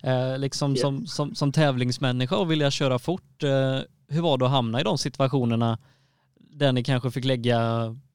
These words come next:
Speaker 1: timmar på att försöka ta igenom en passage och, och veta att klockan går?
Speaker 2: Ja, det var, hade ju sina sidor. Det var inte så alldeles lätt alla gånger.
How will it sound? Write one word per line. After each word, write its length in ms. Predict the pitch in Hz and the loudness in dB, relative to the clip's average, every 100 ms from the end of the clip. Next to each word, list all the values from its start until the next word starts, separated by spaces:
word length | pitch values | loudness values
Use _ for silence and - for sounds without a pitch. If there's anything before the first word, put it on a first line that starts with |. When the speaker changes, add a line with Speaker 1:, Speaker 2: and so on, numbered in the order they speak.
| _ _ 127 | _ _ -14
Speaker 1:
timmar 540 | - 156 110 113 190 180 | -4 -2 -2 -2 -2 0
på 100 | 175 | 0
att 120 | 131 | 0
försöka 380 | - 139 131 127 | 0 0 0 0
ta 200 | 127 120 | 0 2
igenom 300 | 120 110 110 | 2 0 -2
en 80 | 110 | -2
passage 480 | 117 113 107 107 - | -2 0 -2 -4 -2
och, 320 | 123 113 113 139 | 0 -2 -2 -4
och 120 | 127 | -2
veta 220 | 110 127 | -2 -2
att 80 | 120 | -2
klockan 340 | 123 - 113 | -2 -2 -2
går? 220 | 117 120 113 _ _ _ _ _ _ _ _ _ _ _ - | -2 -4 -8 _ _ _ _ _ _ _ _ _ _ _ -4
Speaker 2:
Ja, 360 | 139 143 - 101 | 0 0 -2 -2
det 380 | 120 123 156 151 | 0 2 4 4
var, 480 | 170 170 147 - - | 6 6 4 -6 2
hade 240 | 165 143 | 2 2
ju 140 | 147 127 | 0 4
sina 380 | 151 147 160 131 - _ - _ - | 4 4 2 0 -8 _ -20 _ -4
sidor. 380 | - 175 135 123 | 6 8 8 6
Det 140 | 131 | 6
var 140 | 135 165 | 6 4
inte 180 | 165 - | 2 0
så 140 | 175 | 2
alldeles 420 | 151 135 135 147 | 4 4 6 6
lätt 300 | 156 139 - | 6 2 6
alla 260 | 151 147 135 | 8 8 8
gånger. 340 | 139 139 117 | 4 4 0